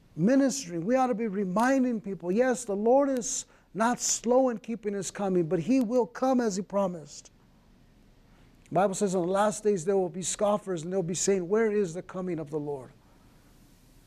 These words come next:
It's coming very soon. He's coming for a church. Are you ready?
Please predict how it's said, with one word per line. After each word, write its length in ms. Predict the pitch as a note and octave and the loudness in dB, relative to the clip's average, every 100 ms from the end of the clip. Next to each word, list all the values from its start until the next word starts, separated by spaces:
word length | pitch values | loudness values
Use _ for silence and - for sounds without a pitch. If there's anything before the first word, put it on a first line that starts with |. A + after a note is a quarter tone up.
| - | -14
It's 160 | - D3 | -6 -4
coming 300 | - G#3+ G3 | 0 0 2
very 260 | F3+ E3 D3 | 2 2 2
soon. 500 | - F3 F3 C3 A#2+ _ _ _ _ | 0 -2 -4 -8 -14 _ _ _ _
He's 180 | D3+ D3+ | -2 2
coming 240 | G#3+ G3+ | 2 0
for 220 | E3+ E3 | -2 -6
a 40 | D3 | -6
church. 680 | - F#3+ D#3 C#3+ - - - _ - - _ - - | -4 -4 -4 -6 -8 -8 -8 _ -20 -20 _ -20 -10
Are 100 | D3 | -4
you 180 | C#3+ G#3 | -2 -2
ready? 500 | G3 D#3 C3+ A2+ | -2 -6 -8 -16